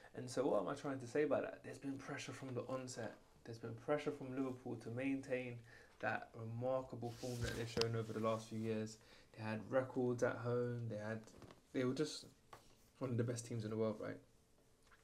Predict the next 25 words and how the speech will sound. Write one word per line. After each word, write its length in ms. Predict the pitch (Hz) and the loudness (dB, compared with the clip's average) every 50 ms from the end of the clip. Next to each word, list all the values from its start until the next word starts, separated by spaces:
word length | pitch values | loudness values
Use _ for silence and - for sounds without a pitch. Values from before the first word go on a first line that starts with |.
| - - - | -12 -8 -8
If 140 | 151 120 - | -6 -4 -2
not 200 | 127 117 117 117 | -2 -2 4 6
the, 160 | 156 160 135 | 8 8 8
they 160 | - 113 123 | 8 6 4
won 200 | 131 156 165 156 | 4 2 2 2
the 80 | 139 120 | 0 -2
Club 280 | - - 143 131 135 | 2 2 2 4 6
World 160 | 131 123 123 | 6 4 4
Cup, 180 | - - - - | 4 0 0 0
right? 180 | 120 117 123 - - - - - - - - - _ _ - - - - - | 0 -2 -2 -4 -8 -14 -20 -20 -20 -20 -20 -20 _ _ -20 -20 -20 -8 -2
Yeah. 240 | 123 139 139 123 113 - - - - - | 0 0 0 0 -2 -6 -10 -14 -16 -6
So 180 | - - 123 | -2 0 4
they 140 | 117 120 120 | 6 6 8
were 240 | 123 131 139 135 131 | 10 12 12 12 12
the 80 | 123 - | 12 10
best 260 | 127 127 - - - | 8 6 4 2 -2
team 180 | - 135 127 | -2 -2 0
in 60 | 123 120 | 0 2
the 60 | 120 | 4
world, 280 | 156 185 156 104 87 - - - - - - - - - - - - | 6 6 6 4 2 -2 -12 -18 -18 -18 -18 -18 -18 -20 -18 -8 -6
I 60 | 117 | -4
believe. 500 | 110 113 113 110 113 120 113 107 - - - - - - - - - - | -2 0 0 0 2 2 2 0 -2 -4 -6 -12 -18 -20 -20 -20 -8 0
Yeah. 200 | - 151 160 131 117 117 120 | 4 4 4 4 2 0 2
No, 100 | 131 135 | 4 6
no. 220 | 120 120 120 113 | 8 8 8 8